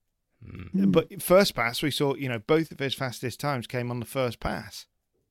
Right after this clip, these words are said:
Speaker 3: Uh, it, you know,
Speaker 2: Yeah.
Speaker 3: it was a, it, equally, Hyundai historically has been stronger where there's been more grip in the road on that second pass. Uh, so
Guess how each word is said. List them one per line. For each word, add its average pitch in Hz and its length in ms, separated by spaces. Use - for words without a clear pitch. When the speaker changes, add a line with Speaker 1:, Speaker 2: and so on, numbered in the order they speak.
Speaker 3:
Uh, 120 320
it, 170 200
you 170 160
know, 202 60
Speaker 2:
Yeah. 202 100
Speaker 3:
it 180 120
was 160 160
a, 147 140
it, 180 140
equally, 151 640
Hyundai 160 500
historically 135 640
has 160 320
been 139 180
stronger 113 500
where 131 140
there's 123 120
been 131 200
more 127 200
grip 127 240
in 127 120
the 120 80
road 117 200
on 151 160
that 127 180
second 117 380
pass. 107 440
Uh, 113 320
so 131 180